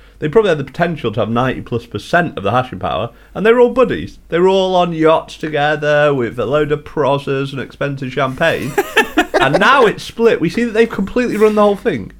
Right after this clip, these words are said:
Speaker 1: So Bitcoin Cash was never, ever decentralized.
Speaker 2: Yeah.
Speaker 1: Like, these guys had complete power over it.
Speaker 2: Oh, s-, so you're, you're calling this as a complete soap opera to make, to make it decentralized?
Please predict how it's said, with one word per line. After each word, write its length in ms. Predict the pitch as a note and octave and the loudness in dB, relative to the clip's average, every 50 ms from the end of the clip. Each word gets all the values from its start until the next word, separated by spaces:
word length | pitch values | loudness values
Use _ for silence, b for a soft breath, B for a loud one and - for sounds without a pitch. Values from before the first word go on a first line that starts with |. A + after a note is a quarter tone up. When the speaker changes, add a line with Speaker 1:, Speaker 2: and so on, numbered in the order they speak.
| - - - - - - - - - | -20 -20 -20 -20 -20 -20 -20 -20 -6
Speaker 1:
So 160 | - - F3 | -4 -2 2
Bitcoin 300 | G#3+ A3+ - - G#3+ G3+ | 2 2 2 2 0 2
Cash 180 | G3 F3+ F3+ - | 0 -2 0 0
was 180 | F#3 E3 D#3+ | -2 -2 -2
never, 480 | E3+ F3 F#3 F#3 G3 F#3 F3+ F#3 - - - | -2 -2 2 2 2 2 2 2 0 2 2
ever 320 | D#3 E3 D#3+ D3 D3+ D3+ | 2 2 2 2 0 -2
decentralized. 960 | C3+ C#3+ C#3 C3+ - D#3+ E3+ D#3 C#3+ - F2+ B1 - - - - - - _ _ _ | 0 -2 -4 -2 -2 -2 -2 -2 -4 -4 -4 -4 -4 -8 -10 -14 -18 -20 _ _ _
Speaker 2:
Yeah. 140 | - F#2+ - - - - - | -6 -6 -6 -8 -12 -2 -2
Speaker 1:
Like, 140 | B2 C3 | -2 0
these 180 | C#3+ E3 E3 - | 0 -2 -4 0
guys 240 | - E3+ D3 C#3 C#3 | 0 2 2 2 0
had 220 | D#3 C3+ C3+ - | -2 -6 -6 -8
complete 560 | - - D#3 D3 D3 - - G3+ G#3+ - - | -8 -8 -8 -8 -6 -2 -2 -2 -2 -2 -4
power 340 | - E3 D#3+ E3 D3 A2 F#2 | -4 -2 0 0 2 0 0
over 240 | D2+ D2+ D#2 - F2+ | 0 -2 -4 -2 -4
it. 160 | F#2+ F2+ - - | -4 -4 -6 -4
Speaker 2:
Oh, 100 | - F#3+ | -4 -4
s-, 160 | D#3+ - - - - - - - - - | -4 -4 -8 -14 -20 -20 -20 -20 -20 -16
so 160 | - - B2+ | -12 -6 -4
you're, 140 | C#3+ E3+ F3 F3 - | -4 -4 -4 -6 -6
you're 220 | C3 C#3 D3+ C#3 | -4 -4 -4 -4
calling 340 | - - C#3+ C3+ B2 A#2 A2+ | -4 -4 -4 -2 -2 -2 -4
this 180 | A2+ A2 - | -4 -4 -6
as 140 | A2+ G2+ F#2+ | -8 -6 -4
a 160 | G2+ G2 G2 | -4 -4 -4
complete 400 | - - F#2+ - A#2+ A#2 - - | -6 -10 -14 -10 -10 -10 -10 -10
soap 320 | - - A#2 B2 A#2+ - - | -8 -6 -6 -6 -6 -8 -12
opera 300 | F2 - - D#2 D2+ - | -12 -12 -12 -12 -12 -12
to 340 | - - - A2 G#2+ G2 F#2+ | -14 -12 -8 -6 -6 -4 -2
make, 380 | G2+ G#2 G2+ - - - - - - - | -2 -4 -4 -4 -10 -18 -20 -20 -20 -8
to 100 | - A#2+ | -6 -2
make 260 | A2+ A#2+ C#3+ C#3+ D3 - | 0 2 2 2 0 -2
it 140 | A#2 - | -4 -2
decentralized? 800 | - G#2 F2+ - F#2 F2+ F2 - F2 E2 - - - - - | -2 -4 -4 -2 -4 -6 -6 -6 -6 -6 -6 -8 -12 -18 -20